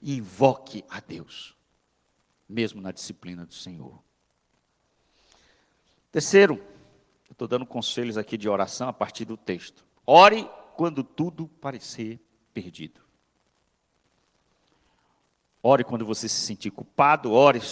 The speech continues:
quando estiver sob disciplina divina, ore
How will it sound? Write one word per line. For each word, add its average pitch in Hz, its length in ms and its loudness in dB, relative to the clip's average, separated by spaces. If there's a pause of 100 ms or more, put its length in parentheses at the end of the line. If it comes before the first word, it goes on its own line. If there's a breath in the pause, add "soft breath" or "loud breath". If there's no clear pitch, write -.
(140)
quando 123 200 -6
estiver 113 360 -6
sob 107 240 -8
disciplina 113 540 -8
divina, 120 580 -6 (320)
ore 117 360 -2